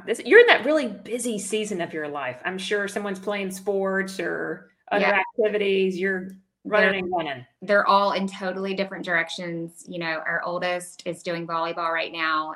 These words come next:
Speaker 2: and our middle is a competitive dancer, so she's super busy with that. Um, and Hunter is doing golf. Um, so, uh,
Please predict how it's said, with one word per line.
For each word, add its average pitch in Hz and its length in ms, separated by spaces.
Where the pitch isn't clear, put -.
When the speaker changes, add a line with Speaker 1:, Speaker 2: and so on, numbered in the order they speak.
Speaker 2:
and 156 120
our 156 160
middle 170 380
is - 240
a - 60
competitive 165 480
dancer, 156 540
so - 140
she's 160 280
super 175 400
busy 165 240
with 165 160
that. 156 380
Um, 185 240
and 180 100
Hunter 196 540
is 170 600
doing 175 220
golf. 170 560
Um, 175 580
so, 165 600
uh, 185 220